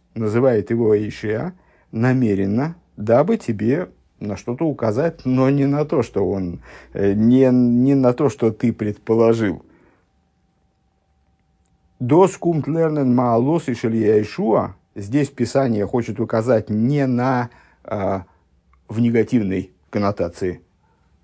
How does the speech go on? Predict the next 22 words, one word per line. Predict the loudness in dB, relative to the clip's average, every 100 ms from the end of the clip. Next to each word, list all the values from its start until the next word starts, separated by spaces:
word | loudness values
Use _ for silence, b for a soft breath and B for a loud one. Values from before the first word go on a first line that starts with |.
| 0
несоотносимость | 0 2 0 0 -4 0 0 0 0
Иешуа | 0 0 -2 -4
с | -2
Мойше, | -2 -2 -4 -10 -14 _ _ _ _ _ _ _ _ _ _ _ _ _ _ _ _ _ _
которая | -4 -2 0 0
наблюдалась | 0 -4 -4 2 2 2 -2
в | -6
особенности | 0 -2 0 -4 -4 -8
в | -4
тот | -4
момент, | -2 -4 -4 -4
когда | -6 -2 -2
он | -2 -4
был | -4
ещё | -4 -6 -8 -6 -2 -2
Иешуа, | -2 -8 -6 -2 2 2 0
и | -2 -4 -4
вот, | -6 -10 _ b b b b b -20 -20 _ _ _ _ _ _ _ _ _ _ _ _ _ _ _ _ _ _ _ _ _ _ _ _ _ -2
а | 0
хочет | 0 -2 -2 -4
указать | -4 0 0 2 0 0
нам | 0 0